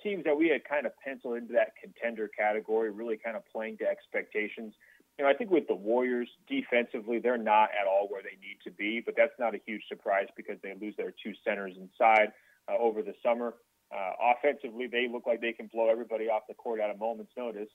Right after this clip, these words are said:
uh, and that's not really a surprise either 'cause they added Kevin Durant. In Cleveland, I see a team that,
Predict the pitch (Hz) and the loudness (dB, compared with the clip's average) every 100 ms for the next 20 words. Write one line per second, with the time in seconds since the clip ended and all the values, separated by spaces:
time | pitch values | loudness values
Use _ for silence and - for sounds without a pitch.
0 | _ _ _ - 95 - 107 113 113 120 | _ _ _ -6 -2 0 2 2 4 2
1 | 113 113 113 - 123 117 110 127 101 107 | 2 0 0 -2 4 6 6 0 -4 -4
2 | 98 104 104 - 110 98 - 110 110 - | 0 2 2 0 -4 -4 -6 -4 -4 -6
3 | _ _ _ _ 143 123 165 175 151 139 | _ _ _ _ -8 -4 0 2 4 4
4 | 127 - 135 117 - 131 113 110 107 | 2 -2 -4 -4 -6 -8 -2 0 0